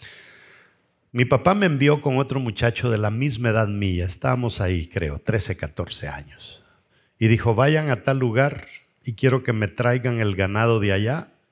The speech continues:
para acá". Seis horas de camino, a caballo. Nos fuimos, llegamos al lugar como a las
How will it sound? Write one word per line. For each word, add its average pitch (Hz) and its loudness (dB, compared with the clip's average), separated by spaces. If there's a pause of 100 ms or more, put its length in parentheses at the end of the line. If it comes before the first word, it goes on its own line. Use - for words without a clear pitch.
para 87 -4
acá". - -10 (1300)
Seis - 4
horas 147 -2
de 101 2
camino, 85 -6 (400)
a - -4
caballo. 85 -2 (680)
Nos 98 0
fuimos, 196 0 (460)
llegamos 120 2
al 117 0
lugar 120 -2
como 104 -2
a 92 2
las - -6